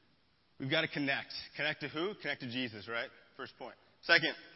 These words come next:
we need to maintain and gain eternal perspective. Eternal perspective. And li-,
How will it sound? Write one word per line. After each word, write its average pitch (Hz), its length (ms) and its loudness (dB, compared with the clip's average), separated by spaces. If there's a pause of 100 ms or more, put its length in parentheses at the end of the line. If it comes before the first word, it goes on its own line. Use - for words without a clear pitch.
(760)
we 135 100 0
need 160 120 4
to 165 80 4
maintain 156 880 4
and 143 260 -2
gain 131 400 0 (460)
eternal 135 760 -4 (540)
perspective. 110 600 -10 (1600)
Eternal 131 360 -6
perspective. 120 560 -4
And 113 180 -8
li-, 123 260 0